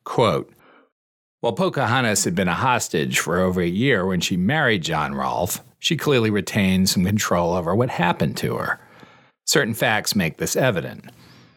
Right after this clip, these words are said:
First, after two of her brothers later spoke to her alone,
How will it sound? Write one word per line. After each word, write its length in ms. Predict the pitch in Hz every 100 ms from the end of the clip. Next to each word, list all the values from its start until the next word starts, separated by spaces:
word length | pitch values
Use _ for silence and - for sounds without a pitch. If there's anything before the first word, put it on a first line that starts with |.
| _ _
First, 440 | 170 120 101 -
after 340 | 87 - 92 - - - _ -
two 220 | - 147
of 100 | 123
her 140 | 117
brothers 500 | 95 127 127 113 95
later 340 | 95 104 101 92
spoke 460 | - - 117 113
to 160 | - 98
her 220 | 117 92
alone, 680 | 76 90 113 80 69 85